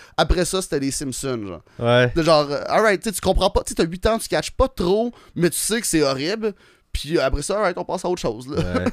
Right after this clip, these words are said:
Speaker 2: Mais je pense que c'est un tempérament plus que quelque chose de générationnel. On a effectivement plus d'informations, mais je pense que la capacité à absorber ces informations-là, les traiter,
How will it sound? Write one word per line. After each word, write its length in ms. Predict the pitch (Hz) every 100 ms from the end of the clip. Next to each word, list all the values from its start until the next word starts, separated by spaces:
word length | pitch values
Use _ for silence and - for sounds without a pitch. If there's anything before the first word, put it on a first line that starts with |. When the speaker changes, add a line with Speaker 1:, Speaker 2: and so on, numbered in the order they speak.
| 254 - -
Speaker 2:
Mais 80 |
je 60 | 143
pense 160 | 294 -
que 80 |
c'est 120 | - 120
un 80 | 98
tempérament 840 | - 151 131 143 110 92 98 107 110
plus 400 | - 98 101 - -
que 360 | 85 85 80
quelque 240 | 82 87 -
chose 220 | 95 92
de 80 | 78
générationnel. 840 | 80 80 78 - 80 76 85 78 - - -
On 120 | 98
a 60 | 123
effectivement 540 | 113 120 - 117 127 127
plus 280 | 117 127
d'informations, 840 | 110 98 98 92 87 82 - 107 135 _ _ _ _ -
mais 80 | 90
je 80 |
pense 220 | - - -
que 280 | 95 90
la 140 | 87 92
capacité 560 | 95 92 - - 104
à 320 | 82 90 87 87 _ _ _ -
absorber 420 | - - 107 110
ces 120 | 107
informations-là, 640 | 104 101 95 92 101 92 104
les 160 | 95
traiter, 800 | 87 - 98 - 107 104 107 107